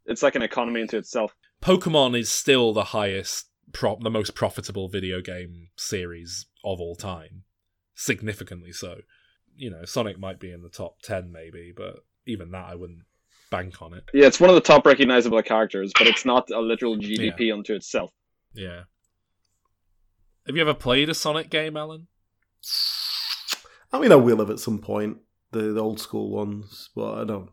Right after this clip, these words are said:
Speaker 3: recall anything specific.
Speaker 1: I remember it being very hard, but I don't think I was playing it on a console. I think I played it on an emulator.
Speaker 2: I don't think it's much harder than other games of that era. I think games just used to be harder than they are nowadays.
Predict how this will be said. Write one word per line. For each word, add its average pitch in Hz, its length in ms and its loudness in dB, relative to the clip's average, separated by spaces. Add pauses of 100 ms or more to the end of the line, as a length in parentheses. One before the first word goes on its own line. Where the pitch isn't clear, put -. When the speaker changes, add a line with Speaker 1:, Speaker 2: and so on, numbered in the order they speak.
Speaker 3:
recall 98 500 -14 (320)
anything 101 300 -14
specific. 104 460 -16 (200)
Speaker 1:
I 175 120 8
remember 214 360 10
it 170 120 4
being 165 240 8
very 147 240 8
hard, 131 360 6 (400)
but 139 100 2
I 147 60 8
don't 196 140 2
think 175 140 0
I - 20 4
was 160 100 4
playing 143 180 0
it - 20 -4
on 113 60 -2
a 110 40 0
console. 120 340 0
I 101 40 -2
think 127 180 -6
I 131 60 0
played 110 240 -2
it 107 80 -4
on 104 120 -6
an 101 120 -10
emulator. 127 460 -2 (460)
Speaker 2:
I 151 100 -2
don't 208 100 0
think 208 140 -4
it's - 240 -6 (180)
much 117 460 -4
harder 113 420 -4
than 107 400 -10
other 113 220 -6
games 139 440 -6
of 139 80 -8
that 143 200 -6
era. 151 440 -6
I 147 80 -10
think 196 220 -8
games 139 340 0
just - 200 -6
used 113 180 -6
to - 60 -14
be 95 140 -10
harder 107 420 -4
than 90 180 -14
they 87 120 -16
are 85 180 -18
nowadays. 87 600 -18